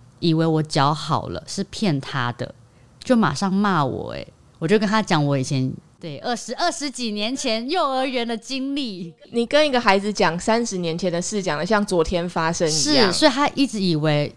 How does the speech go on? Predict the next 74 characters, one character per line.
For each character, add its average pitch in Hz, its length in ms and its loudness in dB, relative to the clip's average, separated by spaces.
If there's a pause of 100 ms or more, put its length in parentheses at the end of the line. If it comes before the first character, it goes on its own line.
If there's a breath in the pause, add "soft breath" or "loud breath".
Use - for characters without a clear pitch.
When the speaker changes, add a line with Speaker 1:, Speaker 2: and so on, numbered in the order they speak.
Speaker 1:
幼 262 220 4
儿 180 140 2
园 160 380 2
对 247 200 2
我 156 160 2
来 139 180 0
说 175 200 2
是 170 440 0
很 151 300 0
近 202 260 4
的 147 300 -2
时 - 300 -2
间， 143 440 0
没 202 120 6
有 240 120 8
隔 160 240 2
多 156 280 2
久 156 300 -4
这 - 100 -4
样， 143 160 0
因 220 100 -2
为 247 80 2
他 285 80 6
觉 220 160 2
得 196 80 6
怎 196 160 0
么 160 100 2
可 165 160 -2
能 147 300 0 (100)
会 160 140 2
记 - 240 -2
这 196 80 2
么 175 100 2
清 175 200 0
楚， 165 100 2
因 208 160 2
为 220 60 2
没 185 140 2
有 180 120 4
一 160 80 2
个 170 80 -2
大 165 240 0
人 135 140 -2
跟 160 100 0
他 165 100 0
们 156 140 2
讲 123 140 -2
他 147 100 0
们 151 100 2
小 143 160 -4
时 - 140 -6
候 139 60 -2
发 139 180 -2
生 135 140 -4
的 123 80 -4
事 131 120 -6
情。 101 160 -8 (300 loud breath)
但 240 160 2
因 240 100 2
为 240 60 2
我 147 240 2
这 - 180 -6
个 175 100 0
人 135 140 0
就 147 100 -6
是 175 80 0
记 180 260 0
性 156 360 0 (220)
莫 220 180 2
名 170 160 2
其 160 240 0
妙 180 200 4
的 127 400 -4
好， - 380 -4